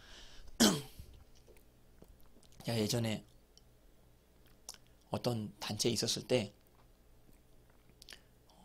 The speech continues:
어, 좀 여행을 갔다 금요철에 때 좀 늦게 오고 막 그랬는데, 좀 빨리 가려고 그랬는데 좀 늦게 오고 막 그럴 수 있잖아요. 그 늦게 와가지고 예배 끝, 예배 끝 시간 때 딱 왔는데, 그때 전사님이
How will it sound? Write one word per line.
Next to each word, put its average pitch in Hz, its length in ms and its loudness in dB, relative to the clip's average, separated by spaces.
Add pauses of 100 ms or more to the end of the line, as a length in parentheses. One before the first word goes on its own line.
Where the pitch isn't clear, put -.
(200)
어, 196 320 -2
좀 123 180 -2
여행을 123 300 2
갔다 107 440 -2 (640)
금요철에 113 540 -2
때 110 100 -6
좀 107 200 -4
늦게 98 260 0
오고 110 200 2
막 92 160 -6
그랬는데, 101 480 -4 (840)
좀 - 240 -6
빨리 190 220 4
가려고 113 260 2
그랬는데 104 300 0
좀 104 160 -4
늦게 107 280 0
오고 120 220 -4
막 123 120 -6
그럴 139 140 6
수 139 120 0
있잖아요. 110 380 0 (580)
그 - 60 -4
늦게 113 200 2
와가지고 113 420 2
예배 110 240 4 (400)
끝, - 200 -6 (160)
예배 113 400 4 (160)
끝 143 160 2
시간 - 280 2
때 120 100 -6
딱 120 140 -6
왔는데, 117 460 -4 (540)
그때 - 240 0
전사님이 113 600 0